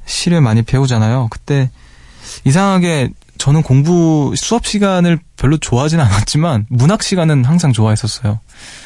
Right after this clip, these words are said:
뭐 수학 시간이라던가 과학 시간, 이런 시간은 이상하게 별로 재미가 없는데 문학 시간이랑 사회 시간이 전 즐겁더라고요. 근데 그중에서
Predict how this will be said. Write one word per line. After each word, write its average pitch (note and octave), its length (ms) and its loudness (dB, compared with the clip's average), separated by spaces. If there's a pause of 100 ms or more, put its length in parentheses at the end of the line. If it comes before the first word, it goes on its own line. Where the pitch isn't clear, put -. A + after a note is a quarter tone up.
(140)
뭐 - 80 0
수학 F#3 260 -2
시간이라던가 A#2+ 840 0
과학 A#2+ 240 -2
시간, A#2 380 -2 (640)
이런 E3+ 140 2
시간은 E3 280 2
이상하게 D3+ 380 2
별로 A#2+ 200 0
재미가 B2 320 2
없는데 A2 540 0 (600)
문학 C#3 260 2
시간이랑 C#3+ 380 0
사회 G#3 280 2
시간이 C#3 400 0
전 A2 320 0 (120)
즐겁더라고요. A#2+ 680 0
근데 A2+ 320 2 (120)
그중에서 C3 520 0